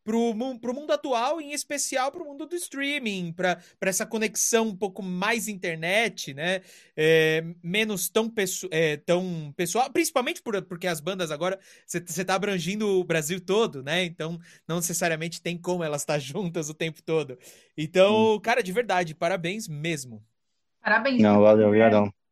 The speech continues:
Speaker 3: encurtar as fronteiras pra gente conhecer cada vez mais coisas novas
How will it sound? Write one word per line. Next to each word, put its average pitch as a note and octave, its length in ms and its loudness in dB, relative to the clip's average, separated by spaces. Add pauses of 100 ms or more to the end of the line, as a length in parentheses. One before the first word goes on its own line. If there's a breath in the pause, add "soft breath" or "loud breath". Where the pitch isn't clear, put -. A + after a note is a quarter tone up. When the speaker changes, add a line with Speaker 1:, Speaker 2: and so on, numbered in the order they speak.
(220)
Speaker 3:
encurtar B3+ 600 4
as - 140 -2
fronteiras A#3+ 600 -4
pra A#3+ 160 -6
gente A#3+ 220 -4
conhecer B3+ 540 -6
cada A#3 260 -2
vez A#3+ 220 -10
mais C4 260 0
coisas C4 380 -6
novas A#3 420 -2